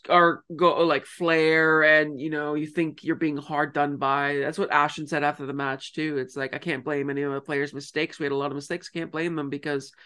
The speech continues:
we, you know, there was a lot of things that went against us, and players get frustrated, they get scrambled and stuff like that. And there's nothing you can do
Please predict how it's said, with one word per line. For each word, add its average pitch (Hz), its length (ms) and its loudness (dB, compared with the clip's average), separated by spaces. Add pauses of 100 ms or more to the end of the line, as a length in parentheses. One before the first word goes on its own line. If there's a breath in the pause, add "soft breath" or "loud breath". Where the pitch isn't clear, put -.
(320 soft breath)
we, 147 560 -4
you 147 140 -6
know, 135 420 -6
there 147 220 -4
was 143 120 -2
a 147 60 -6
lot 139 220 -2
of - 40 -10
things 139 180 -8
that 143 120 -4
went 139 140 -8
against 208 340 -2
us, 196 380 2
and 147 480 0 (280)
players 147 300 0
get 131 220 -10
frustrated, 160 560 -2
they 143 80 -6
get 139 260 -4 (360 soft breath)
scrambled 160 800 0
and 147 100 -8
stuff 156 160 -10
like 143 140 -10
that. 151 260 4
And 139 240 -6 (960)
there's 170 200 0
nothing 180 280 4
you 156 80 -2
can 156 180 0
do 156 460 4